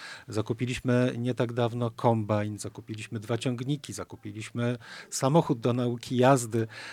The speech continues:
nowy, więc naprawdę, mm,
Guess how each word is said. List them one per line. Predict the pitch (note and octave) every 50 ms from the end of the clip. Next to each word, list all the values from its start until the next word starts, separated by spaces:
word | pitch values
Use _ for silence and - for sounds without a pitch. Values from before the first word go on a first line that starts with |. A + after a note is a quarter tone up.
| - - -
nowy, | B2+ A#2+ B2 B2+ B2 A#2 A2 A#2 A2+ A2 A2+ B2
więc | C3 G#2+ G2 B2 B2 B2 B2 - -
naprawdę, | B2 A#2+ G#2+ A#2+ B2+ B2 B2 B2 A2+ A#2 A2+ A2
mm, | A2 A2+ G#2+ G#2 G#2+ G#2+ A2 A2 A2 A2+ A2+